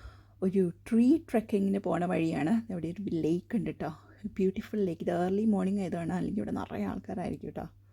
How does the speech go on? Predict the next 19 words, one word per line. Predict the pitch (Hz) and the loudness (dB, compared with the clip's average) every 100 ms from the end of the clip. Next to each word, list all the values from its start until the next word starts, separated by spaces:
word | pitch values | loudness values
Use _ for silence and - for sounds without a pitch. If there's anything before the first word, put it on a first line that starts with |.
| - - - - - - - - - | -20 -20 -20 -18 -12 -10 -12 -16 -18
അപ്പോൾ | 175 180 | -12 -10
ഞങ്ങളിവിടെ | 180 180 175 180 160 | -8 -6 -6 -4 -2
ഏർലി | 175 190 196 190 | -2 0 -2 -2
മോർണിംഗിൽ | 175 175 185 180 180 | -2 -2 -2 -2 -2
ഒരു | 180 | -2
ആക്ടിവിറ്റി | 170 - 175 175 190 170 | -4 -8 -10 -8 -8 -8
ബുക്ക് | 180 - | -10 -6
ചെയ്ത് | 180 156 233 254 - - | -4 -2 -2 -4 -8 -10
വരുന്നതാണ്. | - - - | -8 -6 -8
അപ്പോൾ | 233 202 | -6 -4
അതുപോലെ | 208 208 214 233 - - - | -2 0 -2 -4 -12 -12 0
ഈ | 226 220 | 2 4
ലേക്കിൻ്റെ | 202 196 220 220 226 | 2 2 2 2 0
സൈഡിൽ | 208 196 220 - | 0 2 0 -2
സാൻഡാണ്, | 214 180 185 208 185 170 | -2 0 2 2 0 -2
അപ്പോൾ | 180 - | -6 -8
കുട്ടികൾക്കൊക്കെ | - 170 - 190 180 | -8 -8 -8 -8 -6
മണ്ണിൽ | - 151 - | -2 -2 -2
കളിക്കാൻ, | - - 165 | -8 -6 -8